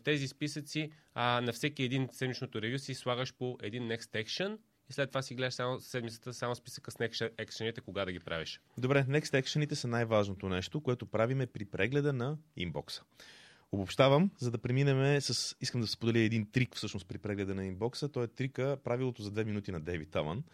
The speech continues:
Speaker 2: което не съм сигурен, че вече в днешни дни е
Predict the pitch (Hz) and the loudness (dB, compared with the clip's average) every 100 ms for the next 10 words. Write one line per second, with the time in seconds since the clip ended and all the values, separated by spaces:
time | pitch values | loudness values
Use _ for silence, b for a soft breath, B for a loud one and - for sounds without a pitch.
0 | B B B - 117 127 135 139 131 107 | B B B -2 0 2 2 0 0 -2
1 | 123 120 113 107 104 104 - 104 101 - | -2 -2 -2 -2 -2 -2 0 -2 -4 -8
2 | 95 95 95 - 85 90 92 85 82 | -6 -4 -4 -4 -6 -4 -2 -2 -2